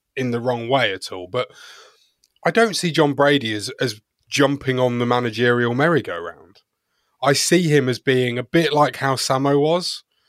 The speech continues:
He managed us. He went to Corby for a bit and had a little stint there,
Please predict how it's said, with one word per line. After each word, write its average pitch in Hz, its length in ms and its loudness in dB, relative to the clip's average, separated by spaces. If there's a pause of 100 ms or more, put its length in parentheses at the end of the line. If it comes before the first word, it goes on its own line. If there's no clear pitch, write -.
(380)
He 127 120 -6
managed 151 420 0
us. 131 500 -2 (1000)
He 127 80 -6
went 143 220 0
to 127 100 -8 (140)
Corby 151 540 2
for 170 240 -2
a 175 60 -2
bit 190 340 2
and 139 120 -4
had 151 160 0
a 151 60 2
little 143 240 -2
stint 156 420 -4
there, 180 380 -2